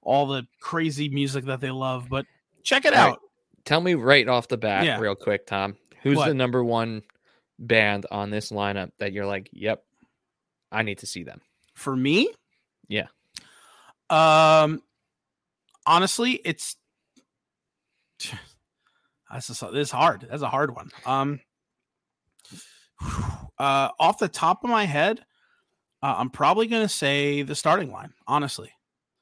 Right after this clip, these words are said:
Speaker 1: Uh, that probably would be one of the most important bands for me to see, uh, because they're just one of my favorite bands. But, eh, like, if I had to pick five, I would probably say the starting line.
Speaker 2: No, no, no, no,
Speaker 1: Oh, no,
Speaker 2: that
Speaker 1: no, I
Speaker 2: makes
Speaker 1: can't
Speaker 2: it
Speaker 1: pick
Speaker 2: s-,
Speaker 1: five?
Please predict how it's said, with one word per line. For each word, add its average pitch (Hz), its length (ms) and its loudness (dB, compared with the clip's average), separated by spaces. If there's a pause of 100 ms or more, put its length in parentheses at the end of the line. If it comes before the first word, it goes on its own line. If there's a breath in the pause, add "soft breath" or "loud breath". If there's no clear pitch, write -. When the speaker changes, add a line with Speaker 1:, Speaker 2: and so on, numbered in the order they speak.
(340)
Speaker 1:
Uh, 131 160 -2
that 131 120 -4
probably 147 240 2
would 139 160 -2
be 139 120 -2
one 139 160 -2
of - 20 -2
the 135 60 -2
most 135 240 -4
important 131 400 -4
bands 123 280 -6
for 131 120 -10
me 110 120 -12
to 110 100 -10
see, 113 320 -12 (140)
uh, 110 220 -10
because 120 600 -10
they're 107 140 -10
just 113 220 -12
one 120 120 -6
of 113 60 -10
my 110 140 -12
favorite 139 400 -2
bands. 120 400 -8 (600 soft breath)
But, 156 180 4 (200)
eh, 85 60 -10 (160)
like, 147 200 0
if 143 100 0
I 160 80 8
had 175 220 8
to 170 80 2
pick 156 340 0 (640)
five, 120 640 4
I 143 100 0
would 135 200 -2
probably 147 240 2
say 156 160 0
the 156 60 -4
starting 127 400 2
line. 117 340 -8 (120)
Speaker 2:
No, 131 240 0
no, 110 220 -4
no, 98 260 -8 (100)
no, 127 160 -4
Speaker 1:
Oh, 147 40 0
no, 135 100 -2
Speaker 2:
that - 80 2
Speaker 1:
no, 135 60 0
I 131 40 0
Speaker 2:
makes 120 120 -2
Speaker 1:
can't 143 180 -2
Speaker 2:
it - 40 -4
Speaker 1:
pick 143 80 -6
Speaker 2:
s-, - 40 -6
Speaker 1:
five? 170 240 -2